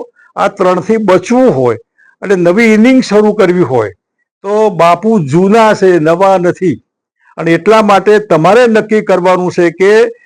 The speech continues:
તમારે કઈ બાજુ રહેવું. જો ભારતીય જનતા પાર્ટી સામે વાંધો હોય તો ગુજરાતની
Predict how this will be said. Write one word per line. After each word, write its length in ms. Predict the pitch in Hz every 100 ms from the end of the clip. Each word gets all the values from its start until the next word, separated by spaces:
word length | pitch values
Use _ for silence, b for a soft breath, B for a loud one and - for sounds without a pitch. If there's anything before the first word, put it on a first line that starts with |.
| B
તમારે 360 | - 156 180 202
કઈ 400 | 190 - 196 240
બાજુ 480 | 202 185 175 196 190
રહેવું. 340 | 147 170 175 98 _ b b b
જો 200 | 151 220
ભારતીય 480 | 214 185 190 190 208
જનતા 380 | 180 175 165 190
પાર્ટી 360 | 180 180 175
સામે 180 | 190 190
વાંધો 480 | 185 139 131 131 185
હોય 220 | 165 190
તો 400 | 185 185 208 254 - b b -
ગુજરાતની 880 | 147 165 196 196 196 208 220 247